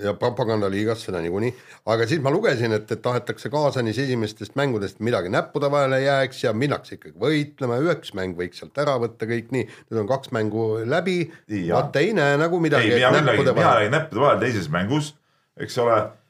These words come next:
Speaker 2: nad, äh, Kalev võitis, äh,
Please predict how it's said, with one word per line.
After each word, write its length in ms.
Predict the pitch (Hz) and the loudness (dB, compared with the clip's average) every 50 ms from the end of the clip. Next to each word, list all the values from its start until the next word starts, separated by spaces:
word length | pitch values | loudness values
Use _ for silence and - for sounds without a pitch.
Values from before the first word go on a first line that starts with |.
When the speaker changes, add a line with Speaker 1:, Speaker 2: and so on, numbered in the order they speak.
| _ _ - 92 | _ _ -2 2
Speaker 2:
nad, 320 | 101 101 98 - - 98 | 4 4 4 2 2 2
äh, 340 | 95 95 92 92 90 90 90 87 | 2 2 2 2 0 0 -2 0
Kalev 440 | 95 120 156 165 127 101 85 78 80 80 78 80 80 78 87 | 2 4 6 6 6 4 2 0 0 -2 0 -2 -2 -2 -2
võitis, 680 | 123 180 202 160 120 - _ - 101 98 85 - - - 95 95 | -2 -2 -2 -2 -6 -8 _ -10 -8 -8 -6 -6 -6 -2 -2 0
äh, 200 | 92 90 90 | 0 0 -2